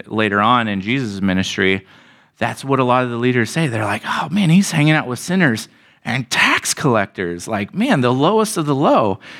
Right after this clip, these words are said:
And so it's interesting, again, how Luke is, is foreshadowing, uh, Jesus' ministry and saying, even the gospel is here, forgiveness and salvation is here, even for tax collectors.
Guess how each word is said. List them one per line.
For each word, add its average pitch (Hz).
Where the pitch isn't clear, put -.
And 160
so 160
it's 151
interesting, 165
again, 147
how 143
Luke 156
is, 131
is 131
foreshadowing, 117
uh, 110
Jesus' 127
ministry 120
and 120
saying, 120
even 165
the 127
gospel 143
is 120
here, 113
forgiveness 139
and 120
salvation 123
is 110
here, 113
even 147
for 123
tax 110
collectors. -